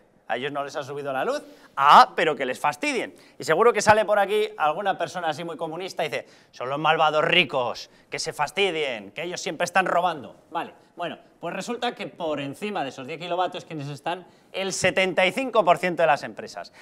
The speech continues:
¿A quiénes contratan las empresas? A todas las personas del planeta, vale, por lo tanto, si yo a las empresas les torturo con un iva mayor, ¿qué va a ocurrir? Se llama paro. Esto lo explico como, eh, t-, triqui y coco, a ver si lo entiende Teresa Rivera, ¿vale?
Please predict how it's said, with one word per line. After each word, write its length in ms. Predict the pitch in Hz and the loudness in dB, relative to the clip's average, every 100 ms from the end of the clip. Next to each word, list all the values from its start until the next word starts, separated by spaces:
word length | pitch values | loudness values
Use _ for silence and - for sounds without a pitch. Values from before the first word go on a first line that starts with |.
| - | -4
¿A 120 | 160 | -2
quiénes 260 | 254 254 233 | -2 -4 -2
contratan 460 | 214 190 190 180 | -4 0 0 2
las 160 | 165 147 | 0 -4
empresas? 640 | 143 220 220 233 226 220 - _ _ _ _ - | -4 -4 0 4 4 2 -10 _ _ _ _ 0
A 280 | 175 175 165 | 8 8 8
todas 300 | 196 147 120 | 6 4 4
las 120 | 120 | 0
personas 500 | - 104 - 104 101 | 0 -6 -6 -8 -8
del 120 | 107 | -6
planeta, 520 | - 208 285 269 269 - - | -2 -2 0 0 0 -2 2
vale, 280 | 156 151 | 4 4
por 140 | 139 180 | 2 -2
lo 100 | 185 | 2
tanto, 400 | 233 202 220 202 - _ | 0 0 -4 -4 -8 _
si 280 | - 190 202 | -8 -6 0
yo 260 | 220 139 - | 0 2 2
a 100 | 170 | 2
las 160 | 170 | 2
empresas 380 | 185 170 208 180 | -4 -8 -8 -8
les 180 | 180 139 | -10 -10
torturo 400 | 175 165 196 160 | -10 -8 -2 -2
con 140 | 156 | -2
un 80 | 180 | -4
iva 180 | 214 208 | -2 2
mayor, 320 | 202 208 202 | 4 4 0
¿qué 80 | 180 | 4
va 120 | 180 | 4
a 20 | |
ocurrir? 560 | 175 190 214 262 240 - | 4 0 -2 -4 -8 -18
Se 140 | - | -8
llama 320 | 147 185 185 - | -4 0 0 2
paro. 280 | 147 95 - _ _ | 2 2 -10 _ _
Esto 200 | 160 156 | -4 -2
lo 80 | |
explico 400 | 131 - 170 196 | -4 -8 -8 -8
como, 320 | 170 156 143 143 | -8 -6 -4 -2
eh, 240 | 135 135 | -4 -6
t-, 260 | - 151 143 | -6 -6 -6
triqui 380 | - 190 190 196 | -6 -6 -4 -4
y 60 | |
coco, 420 | 214 214 220 226 - - | 0 0 0 -2 -4 -12
a 60 | 123 | -6
ver 120 | 151 | -6
si 100 | 180 | -2
lo 80 | 170 | -4
entiende 300 | 151 170 175 | -2 -6 -6
Teresa 320 | 143 143 139 | -8 -8 -12
Rivera, 340 | 113 90 82 - _ | -14 -20 -20 -20 _
¿vale? 300 | 165 208 233 | -4 -4 -6